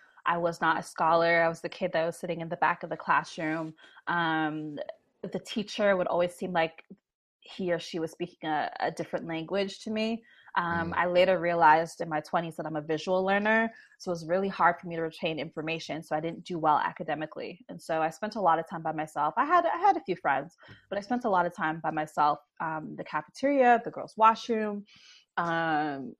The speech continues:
Speaker 1: you know, the library, and, I mean, what else is there to do but eat your lunch and write? You know what I mean? Um, so you don't look like a loner. Um, so yeah, so that's where my love for writing came from, because in those quiet moments, that's when life was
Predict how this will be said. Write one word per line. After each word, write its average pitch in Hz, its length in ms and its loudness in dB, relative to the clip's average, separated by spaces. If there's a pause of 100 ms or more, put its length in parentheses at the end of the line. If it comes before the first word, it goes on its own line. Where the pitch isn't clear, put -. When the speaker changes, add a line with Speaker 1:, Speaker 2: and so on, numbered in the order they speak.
Speaker 1:
you 165 200 -8
know, 98 180 -2
the 180 100 -4
library, 214 880 2
and, 170 440 -2 (720)
I 185 100 -6
mean, 190 180 -2
what 170 100 4
else 175 180 4
is 190 60 -14
there 180 140 -2
to 170 100 -6
do 185 100 -4
but 165 160 0
eat 175 220 -10
your 180 120 -4
lunch 160 440 0
and 156 320 -2 (600)
write? 160 300 4 (360)
You 226 100 2
know 214 80 0
what 202 100 4
I 190 60 0
mean? 190 400 -2
Um, 175 240 0
so 175 160 -10
you 180 40 -2
don't 165 140 -4
look 170 120 -4
like 160 120 0
a 165 60 -2
loner. 160 440 0 (320)
Um, 175 480 2
so - 140 -8
yeah, 190 280 8
so 170 260 0
that's 170 300 2
where 214 160 2
my 190 180 4
love 170 280 2
for 185 80 -6
writing 175 280 0
came 254 300 -2
from, 220 180 0
because 180 260 -6
in 185 120 -2
those 185 160 -2
quiet 175 360 0
moments, 190 460 0
that's 170 240 -6
when 180 100 -10
life 156 200 0
was 160 220 -6